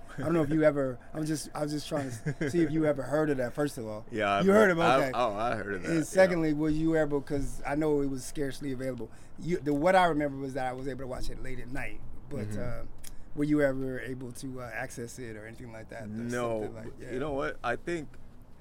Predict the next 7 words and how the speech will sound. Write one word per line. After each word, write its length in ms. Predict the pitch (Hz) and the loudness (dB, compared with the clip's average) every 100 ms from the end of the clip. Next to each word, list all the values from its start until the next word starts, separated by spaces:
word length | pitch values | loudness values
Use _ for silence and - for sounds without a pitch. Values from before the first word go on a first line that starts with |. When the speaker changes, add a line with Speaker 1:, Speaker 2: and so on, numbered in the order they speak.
| - - - | -12 -12 -4
Speaker 1:
<laughs> 0 | 160 170 180 190 - | -2 0 2 2 2
Speaker 2:
I 100 | 117 | 0
would, 260 | 156 120 87 | 2 0 -2
I 120 | - | 0
would've, 300 | 131 117 104 98 | 2 2 0 2
I 120 | 107 | 2
would've, 480 | 123 117 107 95 - | 2 0 -2 -6 -10